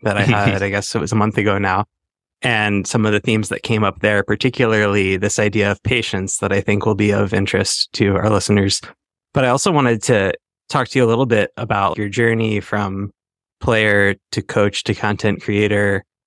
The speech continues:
Speaker 1: And you've sort of hinted at this a little bit, but I was curious, first of all, you know,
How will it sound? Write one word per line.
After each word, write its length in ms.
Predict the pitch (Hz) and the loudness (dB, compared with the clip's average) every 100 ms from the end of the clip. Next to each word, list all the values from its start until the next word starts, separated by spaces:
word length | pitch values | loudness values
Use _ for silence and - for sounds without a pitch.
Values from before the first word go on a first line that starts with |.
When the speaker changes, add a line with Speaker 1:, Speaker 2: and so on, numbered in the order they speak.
| _ | _
Speaker 1:
And 160 | 127 120 | 0 2
you've 160 | 107 | 2
sort 200 | - 135 | 2 2
of 120 | 127 | 0
hinted 320 | - 139 131 110 | 0 -2 0 0
at 120 | 101 | 0
this 160 | 110 | -2
a 60 | 107 | 0
little 220 | 120 151 | 0 2
bit, 240 | 98 95 - | 2 0 0
but 140 | 113 | 0
I 20 | |
was 120 | 120 - | 0 -2
curious, 320 | 180 202 - | -2 0 0
first 240 | 143 - | -2 0
of 80 | 160 | 0
all, 160 | 101 101 | 2 0
you 140 | 104 | -2
know, 260 | 101 98 | -4 -4